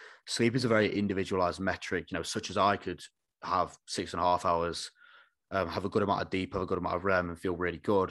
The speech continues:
But you, you know, might have the same amount and you might feel absolute shit. It's, it's such an individualized metric. I think that's what a lot of people realize. But saying that, if you are consistently getting, you know, t-,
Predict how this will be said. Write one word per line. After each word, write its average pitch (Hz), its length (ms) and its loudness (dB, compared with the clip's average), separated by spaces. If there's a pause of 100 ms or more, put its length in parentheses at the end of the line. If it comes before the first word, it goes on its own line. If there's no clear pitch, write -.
(120)
But 87 80 -12
you, 90 500 -6
you 95 80 -6
know, 92 40 -4
might 90 160 0
have 82 220 -4
the - 60 -16
same 101 280 0
amount 85 160 -2
and 90 60 -6
you 92 60 -4
might 85 140 -6
feel 98 120 -2
absolute - 320 -6
shit. 85 400 -4 (360)
It's, - 340 0
it's 101 140 -2
such 120 140 2
an 107 100 2
individualized 92 640 0
metric. 95 480 -2
I - 20 -20
think 92 140 -8
that's 92 120 -8
what 87 60 -8
a - 20 -6
lot 90 40 -6
of - 80 -14
people 87 140 -12
realize. 87 440 -2 (460)
But - 480 2 (360)
saying 110 420 2
that, 87 180 2
if 87 120 -6
you 107 80 4
are 98 60 2
consistently - 720 -2
getting, 87 500 0 (540)
you 98 80 -4
know, 90 200 -4 (920)
t-, - 180 -12